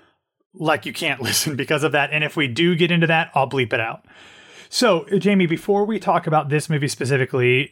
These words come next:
recount for the listeners what your feelings and experiences are with the Scream franchise.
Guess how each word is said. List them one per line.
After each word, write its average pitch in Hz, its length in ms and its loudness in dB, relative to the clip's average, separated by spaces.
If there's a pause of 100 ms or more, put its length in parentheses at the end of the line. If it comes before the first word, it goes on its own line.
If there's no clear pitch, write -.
recount 160 800 0
for 185 160 0
the 151 100 0
listeners 139 600 0 (760)
what 143 500 -2
your 147 760 2
feelings 147 580 0
and 139 80 0
experiences 131 640 0
are 123 260 4
with 123 460 -2
the 131 100 -4
Scream 123 320 -2
franchise. - 760 -10